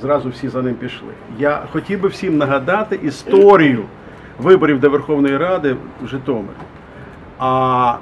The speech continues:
яка, власне, говорить про те, що ми, житомиряни, є оригінальний електорат,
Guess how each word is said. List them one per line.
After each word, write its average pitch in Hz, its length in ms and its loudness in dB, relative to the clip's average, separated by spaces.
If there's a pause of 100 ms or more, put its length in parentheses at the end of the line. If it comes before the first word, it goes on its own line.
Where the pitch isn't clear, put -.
(140)
яка, 170 360 6
власне, 175 340 4
говорить 170 400 0
про 165 120 0
те, 185 200 -2
що 151 500 2 (280)
ми, 175 220 4
житомиряни, 202 680 -2
є 185 340 2
оригінальний 165 760 2
електорат, 165 560 -4